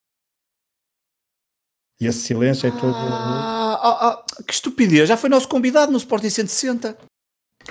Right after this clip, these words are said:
Speaker 1: Peço desculpa ter falhado esse episódio.
Speaker 2: Ah, foi o Nelson? Não. Espera aí. Nelson?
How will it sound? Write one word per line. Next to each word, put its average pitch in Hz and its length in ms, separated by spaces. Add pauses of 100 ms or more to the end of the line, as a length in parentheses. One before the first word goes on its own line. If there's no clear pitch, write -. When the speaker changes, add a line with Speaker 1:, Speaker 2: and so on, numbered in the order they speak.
(240)
Speaker 1:
Peço 113 180
desculpa 123 320
ter 120 140
falhado 113 280
esse 117 140
episódio. 123 500
Speaker 2:
Ah, 330 340 (400)
foi 262 180
o 208 80
Nelson? 160 440 (1160)
Não. 127 280 (400)
Espera 131 200
aí. 76 160 (880)
Nelson? 92 480